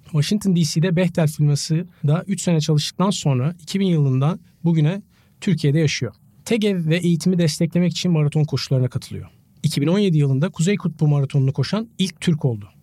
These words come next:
İki bin on sekiz yılında tegev bağış toplamak adına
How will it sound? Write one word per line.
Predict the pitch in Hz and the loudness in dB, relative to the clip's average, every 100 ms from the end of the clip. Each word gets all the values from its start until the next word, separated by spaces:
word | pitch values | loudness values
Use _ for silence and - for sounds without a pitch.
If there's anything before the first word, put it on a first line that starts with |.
| _ _ - | _ _ -6
İki | 147 151 | 0 2
bin | |
on | 165 180 | 2 2
sekiz | 170 147 131 | 0 0 0
yılında | 127 120 135 208 - _ - | 0 0 0 -2 -8 _ -4
tegev | 185 180 156 147 | 0 2 2 2
bağış | 120 139 175 - | 2 0 0 -2
toplamak | 151 143 156 143 | -2 0 0 -2
adına | 117 123 | -2 -2